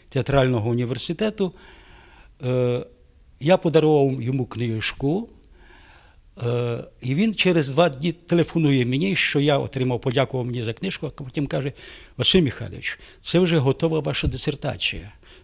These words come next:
На цій книжці можна захищатися, но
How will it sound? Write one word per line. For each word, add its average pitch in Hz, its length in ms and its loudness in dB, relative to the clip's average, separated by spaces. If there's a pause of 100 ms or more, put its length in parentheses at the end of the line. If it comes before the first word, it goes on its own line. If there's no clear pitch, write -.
(260)
На 127 100 -2
цій 180 160 2
книжці - 340 4
можна 147 300 4
захищатися, 123 720 2
но 139 440 6